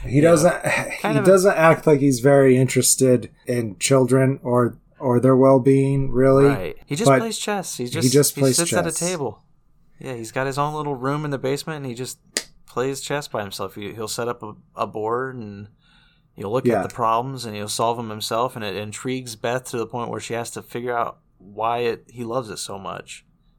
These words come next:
Speaker 1: And
Speaker 2: He
Speaker 1: she
Speaker 2: teaches
Speaker 1: does
Speaker 2: her
Speaker 1: it
Speaker 2: how to play
Speaker 1: just
Speaker 2: chess.
Speaker 1: by watching to start.
Speaker 2: Yeah.
Speaker 1: Which is so
Speaker 2: Yeah.
Speaker 1: cool.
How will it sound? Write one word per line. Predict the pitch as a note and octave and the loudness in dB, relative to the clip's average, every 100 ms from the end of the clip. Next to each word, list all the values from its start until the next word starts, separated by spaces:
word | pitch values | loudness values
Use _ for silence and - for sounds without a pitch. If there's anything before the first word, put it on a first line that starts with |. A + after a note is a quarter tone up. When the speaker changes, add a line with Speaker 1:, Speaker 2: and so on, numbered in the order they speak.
| - | -6
Speaker 1:
And | A2+ A2 | -2 -2
Speaker 2:
He | |
Speaker 1:
she | - A#2 | 0 -2
Speaker 2:
teaches | C#3+ | 2
Speaker 1:
does | B2+ C3 C3 | 6 6 6
Speaker 2:
her | D3 | 4
Speaker 1:
it | |
Speaker 2:
how | C3 | 4
to | C3+ | -2
play | - C3 | 0 2
Speaker 1:
just | B2 B2+ - | 4 4 2
Speaker 2:
chess. | - | 2
Speaker 1:
by | B2+ B2 | 2 2
watching | A#2 A2 A#2 A2 - - E2+ C#2 E2+ _ - | 0 2 2 2 -2 -6 -6 -10 -16 _ -12
to | F#2+ | -4
start. | - - A2 F#2 D#2+ - | -2 0 0 -2 -6 -12
Speaker 2:
Yeah. | A#2 F3 C#3+ - | -8 -6 -6 -8
Speaker 1:
Which | G2 - | -10 -8
is | F2+ | -2
so | - G#2 G2+ | -2 -2 -4
Speaker 2:
Yeah. | B2+ G#2+ | -4 -4
Speaker 1:
cool. | F#2 D#2+ D2 | -6 -6 -10